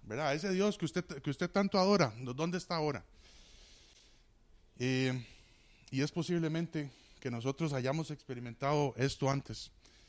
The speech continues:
eh, que muchos amigos, ¿verdad?, o conocidos, eh, compañeros de trabajo, familiares, nos digan, eh, nos digan lo mismo, "¿Dónde está tu Dios?". Eh, vas, eh, vas a la iglesia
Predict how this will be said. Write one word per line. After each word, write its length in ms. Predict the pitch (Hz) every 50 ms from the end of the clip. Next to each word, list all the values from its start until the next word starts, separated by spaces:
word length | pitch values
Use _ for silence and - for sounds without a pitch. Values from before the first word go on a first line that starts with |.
| - - - _ _ _ -
eh, 280 | 104 120 123 120 120 107
que 80 | - 120
muchos 400 | 107 123 147 156 - 175 156 135
amigos, 560 | 131 120 139 165 165 160 160 143 - - - - - - - _
¿verdad?, 280 | - 107 104 123 147
o 180 | 139 123 117 107
conocidos, 800 | - 120 117 113 104 - 160 165 165 156 147 135 - - - - 104
eh, 260 | 104 104 104 104 101 101
compañeros 440 | - 110 107 - 110 110 123 147 143
de 80 | 139
trabajo, 520 | - - 117 117 131 143 151 147 139 131 123
familiares, 760 | - 110 104 107 107 113 131 147 151 143 127 - - - - - - - - - - - - -
nos 160 | 123 113 117
digan, 380 | 113 170 180 175 131 101 92 - - 113 98
eh, 200 | 107 110 107 110 98 101
nos 160 | 110 107 101
digan 180 | 113 143 165 170
lo 80 | 160
mismo, 280 | 165 185 226 214 165 110 - _ - _ - - -
"¿Dónde 320 | - 117 117 127 151 160 156
está 200 | - - 165 156
tu 160 | - 147 135
Dios?". 340 | 131 139 143 - - - - - - - - - - - - - - - - - - - - - - - - - - - _ _ _ - -
Eh, 440 | 131 131 131 131 131 131 127 131 120 - - - - - - - - -
vas, 420 | - 123 110 127 147 170 185 175 -
eh, 100 | 151 131 117 123 131
vas 220 | 120 120 143 165 180
a 60 | 190
la 60 | 165 151
iglesia 500 | 131 151 185 214 208 - 226 208 185